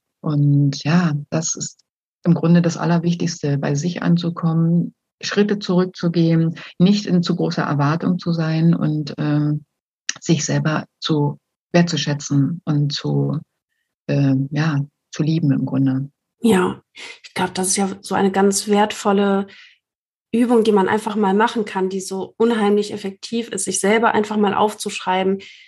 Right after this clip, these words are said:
Speaker 2: wer bin ich, wer möchte ich sein, was bin ich wert und was kann ich und wer hat mir bisher diese Fragen beantwortet? Und wer, ja, gibt mir auch aktuell noch Antworten auf diese Fragen und sind das wirklich auch meine Antworten?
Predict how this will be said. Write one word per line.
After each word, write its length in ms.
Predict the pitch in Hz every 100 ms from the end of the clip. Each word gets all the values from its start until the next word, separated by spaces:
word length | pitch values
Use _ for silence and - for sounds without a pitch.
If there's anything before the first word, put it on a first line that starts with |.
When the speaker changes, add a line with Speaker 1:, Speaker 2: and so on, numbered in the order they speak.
| _
Speaker 2:
wer 120 | 190
bin 240 | 185 208 226
ich, 400 | 254 - - _
wer 120 | - 196
möchte 320 | 214 214 -
ich 140 | 196
sein, 560 | 196 190 202 208 208 208 _ _ _ _ _ _ _ -
was 300 | 185 196 -
bin 160 | 202
ich 180 | 185 -
wert 560 | 185 180 185 185 - -
und 240 | 180 - -
was 260 | 190 185 -
kann 220 | 202 202
ich 280 | 208 208 -
und 320 | 190 - -
wer 400 | - 190 202 208
hat 180 | 208 208
mir 160 | 202 190
bisher 600 | 208 208 202 185 190 190 _ _ -
diese 160 | 196
Fragen 360 | 202 - 208 208
beantwortet? 800 | - 240 247 170 156 - 160 - _ _ _ _ _ _ _ _ _
Und 600 | 190 185 180 - - - _ _ _ _ _ _ _ _ -
wer, 380 | 185 190 185 -
ja, 180 | 214 220
gibt 220 | 214 214
mir 120 | 208 170
auch 100 | -
aktuell 420 | 208 - - 240
noch 240 | 254 -
Antworten 400 | - 214 220 202
auf 100 | 196
diese 200 | 202 190
Fragen 380 | - - 233 214
und 140 | 185
sind 160 | 185 214
das 160 | 202 208
wirklich 280 | 214 208
auch 100 | -
meine 420 | 196 196 247 240 -
Antworten? 680 | 170 165 160 165 165 170